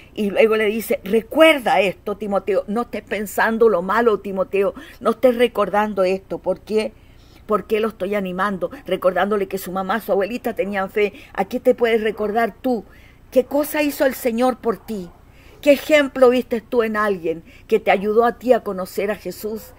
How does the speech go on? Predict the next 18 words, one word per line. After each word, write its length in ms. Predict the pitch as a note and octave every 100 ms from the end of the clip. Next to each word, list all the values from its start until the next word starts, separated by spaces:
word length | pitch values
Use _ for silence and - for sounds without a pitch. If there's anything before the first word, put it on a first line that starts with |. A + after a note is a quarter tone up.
| -
realmente 680 | G3 G#3 G#3 A3 B3 A3+ F3
al 120 | E3+
Jesús 340 | - F3+ - G#3
que 140 | F#3
tiene 400 | - F#3+ G3 G3+ - - - - -
en 200 | F#3 E3+
ti 360 | - A#3+ A#3+ G#3
ahora? 560 | F3+ F3+ A3+ G#3 E3 D#3+ - -
Todas 240 | - B3+ B3+
la-, 220 | A3 F3+
las 140 | - F#3+
cosas 400 | - A3+ A3+ F3
buenas 320 | G3 G#3+ A3+
que 140 | -
ha 40 | E3
hecho 320 | G#3+ A3 E3
por 200 | F3+ E3
ti. 280 | - G#3+